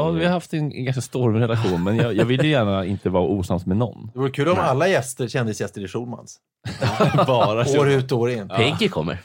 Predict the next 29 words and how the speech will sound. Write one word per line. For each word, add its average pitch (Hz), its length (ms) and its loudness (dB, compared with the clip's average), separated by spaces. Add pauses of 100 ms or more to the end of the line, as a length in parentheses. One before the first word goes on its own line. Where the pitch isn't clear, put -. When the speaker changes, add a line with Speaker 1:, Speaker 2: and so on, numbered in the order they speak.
(220)
Speaker 3:
Det 147 80 2
vet 170 180 0
man 135 100 0
aldrig. 67 180 -4 (120)
Speaker 1:
Ja. 98 280 -4 (1000)
Det 127 160 2 (160)
Speaker 3:
Ungen. 90 280 -2 (680)
Speaker 1:
Eh, 104 260 2 (200)
jag 127 160 4
fick - 140 -2
ett 131 120 0
mail 131 560 2
från 98 260 0
ett 95 100 -2
företag 87 640 -2 (300)
som 104 220 -2
har 95 160 2
en 87 120 0
affärsidé 92 640 -4 (320)
som 107 140 0
ni 90 160 2
tycker 87 200 -4
ni 92 180 -2
ska 95 140 -6
få, 92 180 -4 (200)
ehm, 90 380 -4 (480)
studsa 117 400 -2
på. - 260 -6 (160)
Speaker 3:
Mm. 139 200 0